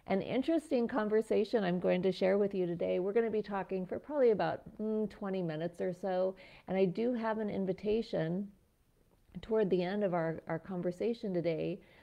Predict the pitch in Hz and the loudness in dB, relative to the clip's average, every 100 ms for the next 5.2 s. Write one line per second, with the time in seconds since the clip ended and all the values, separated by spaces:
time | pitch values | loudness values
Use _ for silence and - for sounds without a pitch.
0 | - 214 214 233 254 233 214 214 208 214 | -2 2 4 4 2 0 0 0 0 -4
1 | 202 - 214 208 202 196 196 202 - _ | -6 -4 0 2 2 0 0 -2 -8 _
2 | _ _ _ _ _ _ 190 196 196 202 | _ _ _ _ _ _ 2 4 4 6
3 | 202 214 208 196 196 180 180 180 170 175 | 6 4 2 2 2 0 0 2 2 0
4 | 202 175 175 165 160 139 - 156 160 165 | 0 0 0 -2 -2 -2 0 -2 0 0
5 | 156 156 | 2 0